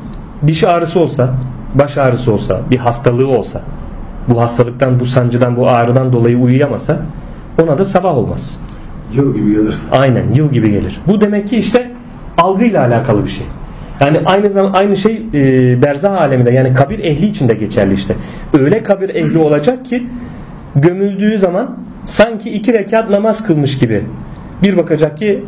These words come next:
Speaker 1: kıyamet kopmuş, ahirete kalkmış. Ayağa kalkmış.
Speaker 2: Zaman öyle hissedecek.
Speaker 1: Öyle hissedecek. İki rekatlık bir namaz kılmış, iki rekatlık kısa bir namaz, sünnet namaz kılmış gibi hissedecek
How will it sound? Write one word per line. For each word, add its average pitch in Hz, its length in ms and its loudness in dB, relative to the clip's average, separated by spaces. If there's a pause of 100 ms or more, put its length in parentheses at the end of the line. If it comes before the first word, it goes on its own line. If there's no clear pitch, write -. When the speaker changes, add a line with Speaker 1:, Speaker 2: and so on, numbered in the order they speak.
(140)
Speaker 1:
kıyamet 165 400 2
kopmuş, - 460 -4 (200)
ahirete 151 600 2 (220)
kalkmış. 151 340 0 (1160)
Ayağa 139 280 2
kalkmış. - 500 -4
Speaker 2:
Zaman 131 420 0
öyle 139 120 4
hissedecek. - 420 -2 (420)
Speaker 1:
Öyle 151 160 4
hissedecek. 127 480 -2
İki 160 240 2
rekatlık 185 480 -2
bir 190 160 2
namaz 196 340 2
kılmış, 120 240 -2
iki 156 160 2
rekatlık 175 460 -2
kısa 202 280 0
bir 196 120 -2
namaz, 180 280 2
sünnet 190 340 2
namaz 151 300 2
kılmış 202 400 0
gibi 165 160 2
hissedecek 123 480 0